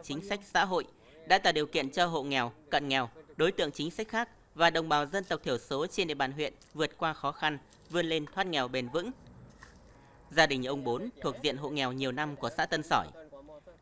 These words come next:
Cả hai ông bà đang ngoài bảy mươi tuổi, lại đang phải nuôi hai cháu nội ăn học do bố mẹ cháu đã ly hôn.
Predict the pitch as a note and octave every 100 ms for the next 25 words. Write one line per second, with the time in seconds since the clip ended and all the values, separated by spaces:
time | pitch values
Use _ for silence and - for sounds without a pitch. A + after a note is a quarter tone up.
0 | - C3+ D#3 D3 D3 C3+ B2 A2+ - E3
1 | E3 C3+ A#2 C3 C3 E3 C3+ F2 G#2+ A2
2 | - - E3+ D#3+ G#3 G3+ C#3 C3+ F#3 F#3
3 | F3 D3 E3+ C#3+ - D#3+ D#3 C3 - -
4 | - - C3+ D#3 C#3 C#3 F3 B2 B2+ B2
5 | E3 E3+ D3 D3+ C#3+